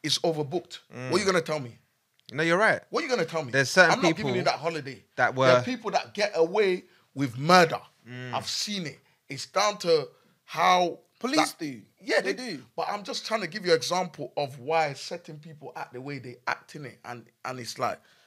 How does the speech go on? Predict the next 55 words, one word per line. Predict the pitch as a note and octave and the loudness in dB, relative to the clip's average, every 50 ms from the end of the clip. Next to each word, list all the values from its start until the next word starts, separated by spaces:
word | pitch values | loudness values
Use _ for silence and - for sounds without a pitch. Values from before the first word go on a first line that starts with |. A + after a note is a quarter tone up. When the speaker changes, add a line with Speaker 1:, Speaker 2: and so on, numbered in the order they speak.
| _ _ _ _ _ _ _ _ _ _ _ - | _ _ _ _ _ _ _ _ _ _ _ 2
Speaker 3:
Yes. | D#3+ F#3 G3 G3 F3 | 6 8 8 8 6
Speaker 1:
they've | D3 - E3+ | 4 -2 -6
experienced | E3+ D#3+ - - - G3+ G3+ F#3+ F#3 E3+ - - | -6 -6 -8 -14 -14 -10 -8 -8 -8 -8 -10 -10
certain | - G3+ - - F3+ D3+ | -10 -10 -8 -10 -10 -12
things, | D3 - F3 D#3+ D#3+ D#3 | -12 -14 -14 -12 -8 -2
Speaker 3:
Nah, | A3 C4+ C#4 C4+ | 0 2 4 4
Speaker 1:
so | - - | 4 2
they | F#3 - | 0 -2
think | G3 F3 - E3+ | -4 0 6 8
Speaker 3:
I | F#3+ G#3+ | 8 8
Speaker 1:
I | A3+ | 8
need | G#3 G#3 - | 6 4 -4
Speaker 3:
agree. | - D3 | -6 -6
Speaker 1:
to | B2 | -4
go | - F#3 G3 | -2 -2 -2
and | F#3 D3 - | -2 -2 -6
put | G3+ G3+ - | -10 -10 -8
myself | E3 D#3+ D3 - - F#3+ D#3+ D3+ C#3+ - - _ _ _ - | -6 -6 -6 -4 -2 -2 -2 -2 -4 -8 -12 _ _ _ -14
Speaker 2:
Mm. | A#2+ B2 | -10 -6
Speaker 1:
in | E3+ E3+ | -4 -2
a | E3 D#3+ | -4 -4
place | E3 - F#3+ F3+ E3 - - | -4 -4 -4 -4 -4 -4 -8
of | C3+ - - | -12 -12 -8
power. | - F#3+ E3 - - - - _ _ _ _ - | -2 0 0 0 0 -2 -6 _ _ _ _ -6
What | C3+ E3+ G#3+ G#3 | -4 -2 -2 -2
do | A#3 | -4
you | A#3+ A3+ | -8 -8
think's | A#3 A#3 F#3 - | -10 -12 -10 -8
gonna | - G3 G3 F3 | -6 -2 -2 -2
happen | D#3+ F#3 G3+ - - C#3+ C#3+ D3+ - _ _ _ _ _ | 0 0 -2 -2 -4 -8 -8 -8 -10 _ _ _ _ _
when | - C3+ D#3+ E3+ E3 | -4 -2 -2 -2 0
they | E3 D#3 | -2 -2
get | D3 E3+ - - | -2 -4 -4 -4
to | - C3+ | -6 -8
that? | C3+ A2+ - - _ _ _ _ - | -8 -8 -8 -10 _ _ _ _ -20
Speaker 2:
Mm, | B2 A#2+ A#2 A2 G#2 F#2 | -18 -16 -16 -16 -14 -12
they're | G#2+ A#2 | -10 -6
gonna | A#2 C3+ C3+ - - | -4 -2 -2 -2 2
Speaker 1:
Yeah, | C3+ F3+ F#3 | 6 6 6
Speaker 2:
trip. | D3+ C#3 B2+ | 6 6 2
Speaker 1:
you | D3 | -2
know | E3 F#3+ | -2 -2
what? | F#3 F3+ F#3 F3+ - - - - _ | -2 -2 -2 -4 -4 -8 -18 -20 _
Now | - C3+ F3+ F#3 - D#3 - - _ _ _ _ - | -4 2 2 2 2 0 -4 -6 _ _ _ _ -8
they're | C#3+ C3 | -8 -6
gonna | A#2 - G3 F#3+ F3 D#3+ | -6 -6 -6 -4 -4 -6
reinforce, | D3+ D#3 E3 F3 - D#3+ E3+ D#3 - - - - D#3+ - - - _ - | -6 -8 -10 -8 -8 -8 -8 -8 -12 -20 -20 -12 -8 -8 -8 -8 _ -6
like, | F3+ - G#2+ - - _ _ _ _ - | -6 -6 -6 -6 -12 _ _ _ _ -2
enforce | E3 D#3+ D3 - - - B3 B3 A#3 A3 - - | -2 -2 -2 -4 -10 -8 -4 -4 -4 -4 -4 -2
that. | - - - A#2+ | -2 -2 0 -2
Like, | A#2 A2+ A#2+ A#2 | -6 -8 -8 -8
nah, | - - - - - - _ _ _ - | -4 -4 -4 -4 -4 -12 _ _ _ -8
I'm | - A3+ | -6 -6
not | D3 - - | -6 -8 -8
happy. | - - - - | -4 -2 -2 -2